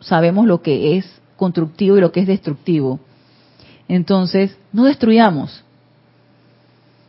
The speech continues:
No destruyamos. Empecemos a construir.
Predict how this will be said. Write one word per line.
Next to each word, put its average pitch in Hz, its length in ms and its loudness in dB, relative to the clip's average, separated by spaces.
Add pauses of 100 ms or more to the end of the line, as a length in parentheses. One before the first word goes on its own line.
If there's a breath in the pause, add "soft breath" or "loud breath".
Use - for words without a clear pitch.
(140)
No 220 140 0
destruyamos. 196 760 -2 (1080)
Empecemos 220 320 0
a 240 40 -2
construir. 202 540 -2